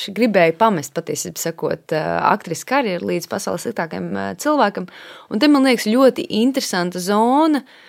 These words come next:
kurā ienāk skatītājs varbūt neapzinoties, eh, pašas aktrises biogrāfiju, viņas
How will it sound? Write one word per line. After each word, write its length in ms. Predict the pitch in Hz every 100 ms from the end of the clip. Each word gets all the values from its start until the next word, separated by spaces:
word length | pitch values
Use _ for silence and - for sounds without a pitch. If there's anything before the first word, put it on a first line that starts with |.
| - _ _
kurā 560 | - 285 247 202 214 -
ienāk 420 | 233 240 208 185
skatītājs 680 | - 226 240 220 180 175 180
varbūt 320 | 214 175 175 185
neapzinoties, 1300 | 196 262 269 214 180 202 202 185 185 196 180 - -
eh, 100 | 180
pašas 480 | 175 190 240 - -
aktrises 540 | - 208 175 160 175
biogrāfiju, 960 | 180 277 247 208 208 185 185 - 190 180 - - - _ -
viņas 260 | 202 190